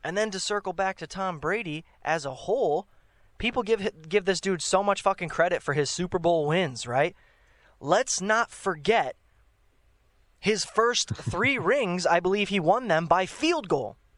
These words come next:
Speaker 1: But truth is, Adam
Speaker 2: <laughs>
Speaker 1: Vinatieri is the one, he's the reason that they won those first few Super Bowls.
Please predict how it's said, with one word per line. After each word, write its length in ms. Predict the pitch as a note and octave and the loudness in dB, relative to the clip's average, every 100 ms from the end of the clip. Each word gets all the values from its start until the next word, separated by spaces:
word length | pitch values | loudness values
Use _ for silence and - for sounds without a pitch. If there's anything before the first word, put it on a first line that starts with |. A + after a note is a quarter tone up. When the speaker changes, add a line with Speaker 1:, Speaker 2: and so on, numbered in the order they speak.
| _ _ _ _ _ D3 | _ _ _ _ _ -2
Speaker 1:
But 120 | D#3 | -2
truth 280 | - B3 B3+ | 0 2 4
is, 280 | F3+ C#3+ D3+ | 2 0 0
Adam 300 | A3 A#3 G#3 | 2 2 0
Speaker 2:
<laughs> 0 | |
Speaker 1:
Vinatieri 540 | G#3+ - A3+ F#3 D3 | 0 0 0 0 -2
is 140 | D#3 D3+ | -4 0
the 60 | |
one, 340 | E3+ G#3 G3 - _ | 2 2 0 -8 _
he's 260 | C3+ G#3+ C#4 | -6 -4 0
the 100 | A3 | 0
reason 280 | A#3+ A3 G#3+ | 0 0 -2
that 100 | G#3 | 0
they 80 | F3+ | 2
won 240 | F#3 G#3+ | 2 2
those 180 | F3 D#3 | 0 -2
first 280 | G3 F3 - | -2 -2 -2
few 160 | E3+ | -4
Super 260 | - F3+ C#3+ | -4 -4 -4
Bowls. 300 | B2 - | -6 -12